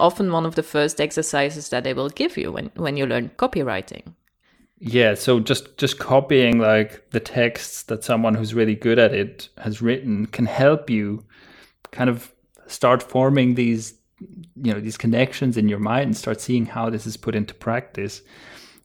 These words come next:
Speaker 2: And there's, yeah, like we said, there's, there's many examples of this. I mean, obviously, you know, that's how they used to teach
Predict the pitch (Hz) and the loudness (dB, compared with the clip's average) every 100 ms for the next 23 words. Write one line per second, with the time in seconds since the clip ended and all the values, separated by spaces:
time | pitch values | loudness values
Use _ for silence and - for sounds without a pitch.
0 | _ - 170 170 - 175 170 - - _ | _ 2 2 2 4 4 4 -2 -14 _
1 | _ 165 147 165 170 170 127 123 131 120 | _ 6 6 6 6 4 4 0 0 0
2 | 139 151 151 131 123 120 117 113 117 113 | 2 2 0 4 6 6 0 -4 0 0
3 | 110 113 110 107 104 - - 123 135 123 | 0 0 2 2 2 -2 -2 2 2 0
4 | - 131 127 117 110 107 - _ _ _ | 0 2 4 4 4 0 -12 _ _ _
5 | 120 117 131 123 117 120 123 120 123 117 | -2 0 4 4 4 2 0 -2 0 0
6 | - _ _ _ _ - 143 135 - - | -2 _ _ _ _ -2 0 0 -4 -12